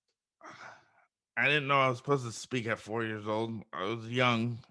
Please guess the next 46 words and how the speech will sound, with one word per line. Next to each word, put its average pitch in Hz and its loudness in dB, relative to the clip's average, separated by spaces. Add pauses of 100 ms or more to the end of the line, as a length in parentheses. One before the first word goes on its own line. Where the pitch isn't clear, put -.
(120)
so 113 -4
I 104 -2
didn't 120 0
know 123 0
what 127 2
I - 2
was 110 -6
supposed 120 -6
to 110 -6
do 117 6
at 92 -12
four 127 0
years 113 0
old. 117 2
So 107 2 (960)
they 135 0
told 135 2
my 131 2
mom, 127 2
"You 127 0
need 127 0
to 123 0
learn 127 4
sign 151 2
language 98 -4 (340)
or 107 0
send 127 -2
him 127 2
to 120 -2
deaf 131 2
school." 117 -2
And 110 -4
she - -10
said, 120 -4
"No, 113 2
I'm 120 2
not 110 -2
gonna 120 0
do 143 0
that. 123 -4 (200)
He'll 123 2
eventually 113 -2
speak 113 -6
on 117 0
his 123 -2
own." 120 0